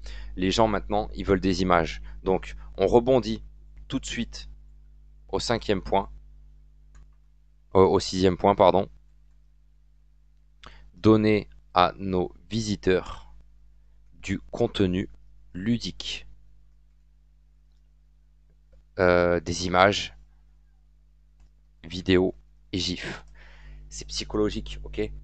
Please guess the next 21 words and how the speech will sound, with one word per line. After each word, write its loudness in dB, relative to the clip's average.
Tes -8
yeux, -4
euh, -4
ton -6
cerveau, 0
dès -2
qu'il -12
voit 4
une -4
image -2
sur -10
un -8
contenu, -10
il -14
s'arrête, -6
il -6
regarde. -4
Si -16
c'est -10
un -4
gif, -8